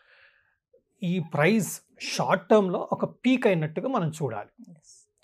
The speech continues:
Speaker 1: మళ్ళా ఫర్దర్ బయింగ్ వచ్చే అవకాశం ఉన్నా, కొంతవరకు కొంత బ్రేక్ వచ్చే అవకాశం ఉంది. నెక్స్ట్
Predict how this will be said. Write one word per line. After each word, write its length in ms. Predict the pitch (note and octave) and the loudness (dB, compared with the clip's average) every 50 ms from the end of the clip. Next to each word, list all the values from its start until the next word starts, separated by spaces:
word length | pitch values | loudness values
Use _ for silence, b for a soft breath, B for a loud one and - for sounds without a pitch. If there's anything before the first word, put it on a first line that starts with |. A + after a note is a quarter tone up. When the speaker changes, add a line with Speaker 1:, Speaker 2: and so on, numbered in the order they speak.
| b b b - | b b b -6
Speaker 1:
మళ్ళా 200 | D3 D#3 G#3 A3+ | -2 0 0 0
ఫర్దర్ 360 | - F#3+ F3+ E3+ F3 A3+ A3 | 2 0 0 2 0 0 0
బయింగ్ 280 | F#3 G3 G3 G#3 G#3 G3 | 0 0 -2 -2 -2 -4
వచ్చే 200 | F3+ - - F#3+ | -4 -2 0 0
అవకాశం 420 | E3 D#3 D#3+ - F#3 - G3+ F#3 | 0 0 0 0 -2 -2 -2 -4
ఉన్నా, 320 | F#3+ F#3+ A3+ C#4+ G#4+ - - _ - | -4 -4 -4 -4 -6 -8 -10 _ -6
కొంతవరకు 560 | G#3 G3+ F#3+ A#3 G#3 G3+ G3 F3+ F3 B3 A#3+ | -6 -4 0 0 0 0 0 -2 -4 -8 -8
కొంత 220 | - G3 F#3+ F3 | -6 -8 -6 -4
బ్రేక్ 380 | F#3+ C#3 A#2+ D3 E3 F#3 F3+ F#3 | -6 -6 -2 -2 -2 0 0 -2
వచ్చే 200 | E3 - - E3+ | -4 -4 -4 -4
అవకాశం 340 | C#3 B2 - D3 - - C#3 | -4 -2 -4 -6 -8 -8 -10
ఉంది. 280 | A#2+ G#2 G#2 G#2+ - _ _ _ _ _ _ _ - | -12 -12 -12 -16 -20 _ _ _ _ _ _ _ -4
నెక్స్ట్ 340 | D#3+ D#3+ D#3 - - - | -4 -2 -2 -6 -10 -14